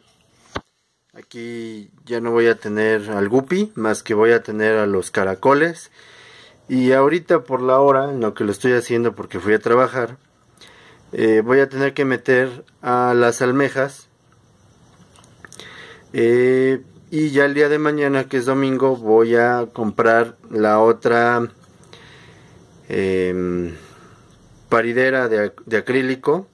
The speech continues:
o maternidad, y ya la voy a,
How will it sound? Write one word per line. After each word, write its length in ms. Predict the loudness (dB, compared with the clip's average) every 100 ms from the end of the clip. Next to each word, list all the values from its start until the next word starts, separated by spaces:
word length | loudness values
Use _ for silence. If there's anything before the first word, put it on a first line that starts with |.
| _ _ _ -20 _
o 80 | -4
maternidad, 800 | -2 0 0 0 0 0 -2 -6 _ _ _ _ _ _
y 380 | 0 0 -2
ya 380 | 0 2 2 2
la 160 | 2 0
voy 320 | 2 2 2
a, 520 | 0 2 2 0 -4